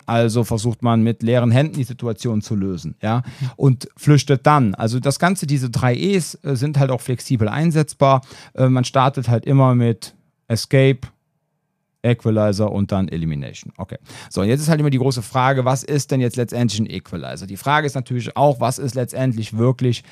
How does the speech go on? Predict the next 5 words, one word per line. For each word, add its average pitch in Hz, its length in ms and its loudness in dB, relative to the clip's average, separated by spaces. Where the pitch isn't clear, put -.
äh, 120 280 2
Asymmetrie 127 960 0
in 117 100 0
der 107 120 0
Selbstverteidigung? 131 1080 2